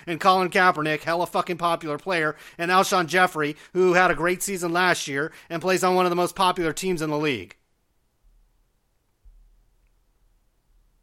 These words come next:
Oh, and then two days later, "Oh, well, you know, we're not sure. There might be other cards that surface after this.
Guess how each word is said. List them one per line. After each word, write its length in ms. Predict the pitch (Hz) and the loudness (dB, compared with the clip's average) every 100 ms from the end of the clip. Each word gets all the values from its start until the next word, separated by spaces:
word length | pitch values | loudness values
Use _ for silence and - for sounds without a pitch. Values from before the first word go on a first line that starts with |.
| _ _ _ _ _ _ _ _ _ _ _ _ - | _ _ _ _ _ _ _ _ _ _ _ _ -14
Oh, 220 | 226 254 | -6 -4
and 100 | 247 | -2
then 100 | 196 | -2
two 300 | 160 - 247 | -4 -6 -2
days 240 | 247 226 185 | 2 0 0
later, 400 | 220 220 151 - _ _ - | 2 2 0 -4 _ _ -8
"Oh, 580 | 240 240 214 190 151 127 _ - | -2 2 4 2 0 -6 _ -10
well, 480 | 175 196 196 190 - _ _ 170 | -4 0 0 -2 -10 _ _ -8
you 80 | |
know, 280 | 180 196 202 | -2 0 0
we're 160 | 180 180 | 0 -2
not 260 | 220 262 | 0 0
sure. 320 | - - 226 185 | -2 2 4 4
There 180 | 175 | 2
might 320 | 175 190 254 233 | 2 2 0 -2
be 160 | 233 | 0
other 220 | 226 220 | 2 2
cards 380 | 214 196 214 208 | 0 2 2 0
that 120 | 185 | -6
surface 520 | - 190 190 185 - 160 | -6 -2 -2 -2 -4 -4
after 260 | 139 - | -4 -6
this. 240 | 117 110 | -6 -8